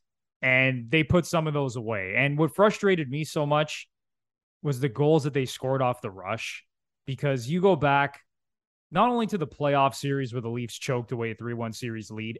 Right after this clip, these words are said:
any of the regular season games that they've played against the Habs over the last, like, two to three years, Montreal scores almost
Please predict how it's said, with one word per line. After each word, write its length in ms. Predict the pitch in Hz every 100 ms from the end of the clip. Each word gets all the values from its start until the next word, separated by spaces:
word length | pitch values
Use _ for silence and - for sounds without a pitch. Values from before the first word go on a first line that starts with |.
| -
any 280 | 269 381 370
of 100 | 277
the 60 |
regular 360 | 214 220 214 185
season 380 | - 202 165 151
games 260 | 156 143
that 80 | 131
they've 180 | 135 123
played 200 | 147 143
against 240 | 139 131
the 60 | 120
Habs 400 | 107 117 107 101
over 140 | 120 117
the 100 | 123
last, 320 | 120 117 -
like, 160 | 110
two 160 | - 143
to 60 | 135
three 240 | 123 123
years, 260 | 117 101 110
Montreal 680 | 143 240 - 277 190 160 160
scores 460 | - 165 151 135 180
almost 440 | 156 147 135